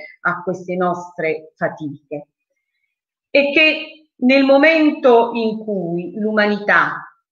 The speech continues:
superata la silente barriera delle stelle, si appresta all'incontro con l'universo,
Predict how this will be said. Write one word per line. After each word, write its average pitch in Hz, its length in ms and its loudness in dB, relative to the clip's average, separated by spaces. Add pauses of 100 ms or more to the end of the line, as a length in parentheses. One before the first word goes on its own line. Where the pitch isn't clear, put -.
(340)
superata 196 1200 -2 (140)
la 165 220 -8
silente 202 600 0
barriera 196 640 2
delle 185 280 0
stelle, 170 1080 0
si - 260 -6
appresta - 1000 -2 (160)
all'incontro 180 1000 0
con 175 160 -2
l'universo, 170 1160 -2